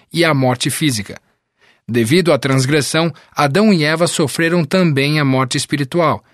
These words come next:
Isso significa que eles e seus filhos não poderiam mais caminhar e falar face a face com Deus. Adão, Eva e seus filhos foram separados de Deus, tanto física quanto espiritualmente.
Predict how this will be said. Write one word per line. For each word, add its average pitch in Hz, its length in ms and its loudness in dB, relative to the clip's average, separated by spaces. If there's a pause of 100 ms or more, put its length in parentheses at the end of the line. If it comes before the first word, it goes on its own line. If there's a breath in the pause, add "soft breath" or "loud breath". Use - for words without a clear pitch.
(320 soft breath)
Isso 226 300 4
significa 202 680 0
que 104 280 -4
eles 175 300 0
e 185 80 2
seus 208 280 0
filhos 127 380 -2 (200 loud breath)
não 190 300 4
poderiam 175 420 0
mais 139 260 0
caminhar 131 520 -2
e 165 40 -2
falar 143 360 -2
face 208 400 0
a 185 40 0
face 107 380 -4
com 175 200 -2
Deus. 127 340 -2 (400 soft breath)
Adão, 139 500 0 (120)
Eva 123 380 0
e 95 60 -4
seus 139 280 -2
filhos 165 340 0
foram 165 280 0
separados 180 680 0
de 123 120 -2
Deus, 98 340 -6 (320 loud breath)
tanto 120 280 -4
física 208 680 0
quanto 131 240 -2
espiritualmente. 123 880 -2